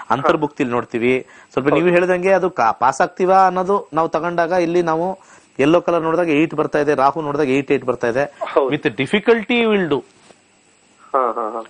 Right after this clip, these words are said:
Speaker 1: With difficulty.
Speaker 2: ಅದೇ ಕನ್ಫ್ಯೂಷನ್ ಅಲ್ಲೇ ನಾನು ಇವಾಗ ಒಂದ್ ವರ್ಷ ಕಳೆದೆ ಡಾ-, ಗುರುಗಳೇ.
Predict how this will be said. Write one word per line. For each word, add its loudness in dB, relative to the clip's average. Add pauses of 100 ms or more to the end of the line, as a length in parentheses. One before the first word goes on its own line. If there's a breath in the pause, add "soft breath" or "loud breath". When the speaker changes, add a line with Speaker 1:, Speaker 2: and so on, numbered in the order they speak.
Speaker 1:
With -2
difficulty. 0
Speaker 2:
ಅದೇ -2
ಕನ್ಫ್ಯೂಷನ್ -2
ಅಲ್ಲೇ 0
ನಾನು -2
ಇವಾಗ 0
ಒಂದ್ 0
ವರ್ಷ 0
ಕಳೆದೆ 0
ಡಾ-, 0
ಗುರುಗಳೇ. 2